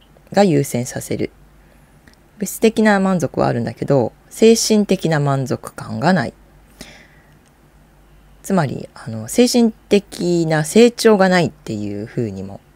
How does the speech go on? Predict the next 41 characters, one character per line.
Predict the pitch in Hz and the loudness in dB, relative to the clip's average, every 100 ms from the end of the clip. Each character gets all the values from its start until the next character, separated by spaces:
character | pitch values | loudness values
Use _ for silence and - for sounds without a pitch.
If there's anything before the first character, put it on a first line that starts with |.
| _ _ _ - | _ _ _ -6
見 | 135 | -4
ら | 123 | -4
れ | |
ま | 117 117 | -6 -10
す | - | -12
ね。 | - 139 - _ _ _ _ _ - - _ | -18 -18 -20 _ _ _ _ _ -20 -20 _
彼 | - 165 160 | -6 -2 0
自 | 135 | 0
身、 | - 117 - _ _ _ _ - | -4 -8 -12 _ _ _ _ -20
東 | - 147 143 139 | -8 -6 -4 -4
山 | 113 | -4
さ | - - | -8 -14
ん | - | -10
は、 | 120 - - - - - _ _ _ _ _ _ _ | -8 -8 -12 -20 -20 -20 _ _ _ _ _ _ _
ま | 131 | -12
あ、 | 117 - _ _ - | -12 -16 _ _ -12
お | 147 | -4
金、 | 160 151 139 - | 0 0 -2 -4
経 | - 156 | -2 0
済 | 151 147 | 2 0
面 | 135 123 | -2 -4
で | 123 | -2
は | 175 196 - | 2 0 0
成 | - 143 | -4 -4
功 | - 123 | -4 -8
し | - | -6
た | - - - | -8 -8 -6
と | 156 | -2
言 | 151 | 0
え | 139 | 0
る | 120 | -4
け | - 139 | -6 0
ど、 | 165 143 147 - - - - - _ _ _ _ - | 2 2 -2 -10 -20 -20 -20 -20 _ _ _ _ -4
中 | 165 190 269 | -2 0 2
身 | 277 180 | 2 2
が | 117 | -2
伴 | 139 139 143 | -4 -2 -2
っ | 151 | -2
て | - | -6
な | 104 | -10
い。 | 107 | -12